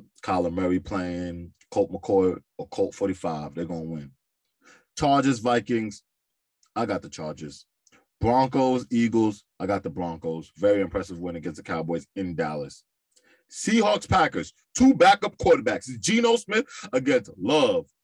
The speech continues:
And y'all saw Love last week against the Kansas City Chiefs. Only scored seven points. Ain't no Love loss.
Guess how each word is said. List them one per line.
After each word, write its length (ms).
And 140
y'all 180
saw 340
Love 520
last 340
week 240
against 500
the 260
Kansas 320
City 180
Chiefs. 360
Only 200
scored 440
seven 400
points. 460
Ain't 200
no 120
Love 320
loss. 540